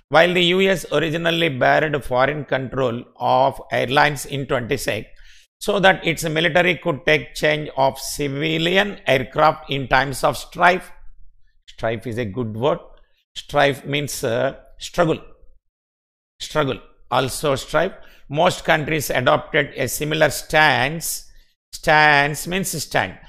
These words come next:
Following World War Two, citing security concerns and the need to protect the turf of national airline. The U S now allows around twenty-five percent foreign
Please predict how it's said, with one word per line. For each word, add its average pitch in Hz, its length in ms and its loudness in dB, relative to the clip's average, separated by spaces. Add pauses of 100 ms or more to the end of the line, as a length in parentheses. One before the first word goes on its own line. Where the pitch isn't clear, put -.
(260)
Following 175 380 4
World 156 280 2
War 147 280 4
Two, 165 120 -4
citing 135 480 -2
security 139 520 -4
concerns 143 560 -4 (380)
and 160 220 4
the 170 60 0
need 170 340 0
to 190 100 0
protect 151 480 -2
the 151 160 -2 (100)
turf 165 300 4
of - 280 2
national 135 460 -4
airline. 113 400 -4 (440)
The 180 100 0 (120)
U - 20 6
S 196 260 2
now 170 400 2
allows 147 560 4 (100)
around 139 460 2 (380)
twenty-five 180 540 4
percent 170 420 2
foreign 147 400 2